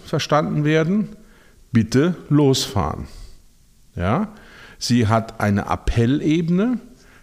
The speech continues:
der Mann will der Frau helfen. „Hast du's auch gesehen?“ Da wird's schon kritisch an der Stelle. Und natürlich ganz besonders das Thema Beziehungsebene. Wo ja er letztlich sagt, „Ich sehe was, was du nicht siehst.“ Das passt ja wiederum gut zu deinem Beispiel, Ben,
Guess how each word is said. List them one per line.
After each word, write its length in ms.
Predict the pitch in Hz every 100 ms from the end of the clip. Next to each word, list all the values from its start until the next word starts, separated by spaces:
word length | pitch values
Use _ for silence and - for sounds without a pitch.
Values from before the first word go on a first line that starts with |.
| _ -
der 100 | 120
Mann 380 | 101 101 131 120
will 160 | 127 123
der 140 | 110
Frau 320 | - 90 95
helfen. 540 | 98 190 170 - 87 67 - -
„Hast 320 | 98 - -
du's 180 | 101 90
auch 320 | - 76 -
gesehen?“ 520 | - 107 156 110 82 78
Da 120 | 92
wird's 180 | 101 147
schon 160 | - 175
kritisch 400 | - 82 - -
an 140 | 98
der 160 | 92 123
Stelle. 380 | - 135 196 240 - - - -
Und 280 | 151 175 131
natürlich 540 | 107 - 95 85 -
ganz 320 | - 127 135 -
besonders 560 | 92 82 82 92 117
das 180 | 120 110
Thema 480 | - 98 98 95 110 - - - - -
Beziehungsebene. 1000 | - - - 156 80 71 - 73 - - - - - - - - - - - - - - - - - - -
Wo 140 | - 98
ja 120 | 104
er 380 | 101 135 127 127
letztlich 580 | 123 127 - 120 113 -
sagt, 500 | 85 104 127 - 131
„Ich 200 | 113 -
sehe 380 | 107 113 123
was, 340 | 113 135 - -
was 240 | 95 -
du 200 | 113 110
nicht 280 | 123 127 -
siehst.“ 380 | - 156 101 -
Das 100 | 92
passt 340 | - 127 -
ja 120 | 113
wiederum 340 | 117 113 104 104
gut 220 | 117 127
zu 120 | 123
deinem 300 | 113 110 110
Beispiel, 400 | 87 82 - 95
Ben, 320 | 85 101 123